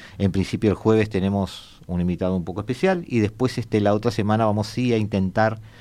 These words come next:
empezar a cumplir con esos, con esos temas.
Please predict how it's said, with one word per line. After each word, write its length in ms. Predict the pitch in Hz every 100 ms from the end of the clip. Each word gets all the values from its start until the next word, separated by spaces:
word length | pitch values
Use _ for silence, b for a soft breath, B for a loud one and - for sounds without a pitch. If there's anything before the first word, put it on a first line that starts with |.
| B
empezar 400 | B 98 104 147
a 40 | 139
cumplir 380 | 117 104 127 107
con 140 | 101
esos, 440 | 98 92 82 - -
con 140 | 95
esos 180 | 92 -
temas. 440 | - 104 98 127